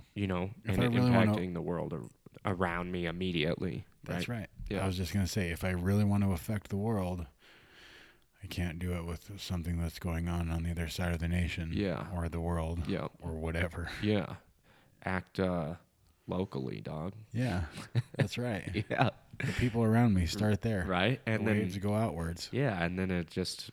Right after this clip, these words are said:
Speaker 1: that's where I've found the most peace and, uh, like, contentment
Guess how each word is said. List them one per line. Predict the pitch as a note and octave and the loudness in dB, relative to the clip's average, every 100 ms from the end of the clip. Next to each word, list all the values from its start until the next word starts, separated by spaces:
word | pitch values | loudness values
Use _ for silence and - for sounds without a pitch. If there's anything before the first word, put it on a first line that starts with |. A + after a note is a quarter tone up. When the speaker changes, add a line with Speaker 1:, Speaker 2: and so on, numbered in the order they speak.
| _ | _
Speaker 1:
that's | F2+ F#2 F#2+ - | -4 -2 0 2
where | G2 | 4
I've | F2 E2+ | 4 2
found | - F2 F2 E2+ | -2 -2 0 -2
the | E2+ | -2
most | E2+ D#2 - | -4 -6 -8
peace | - F2+ - E2 | -6 -6 -6 -10
and, | C#2+ C#2 - - | -10 -10 -12 -10
uh, | G2+ F#2 G2 - _ _ _ - | -6 -6 -8 -12 _ _ _ -12
like, | F2 | -12
contentment | - F2 G2 D2+ - E2+ | -10 -10 -8 -8 -8 -10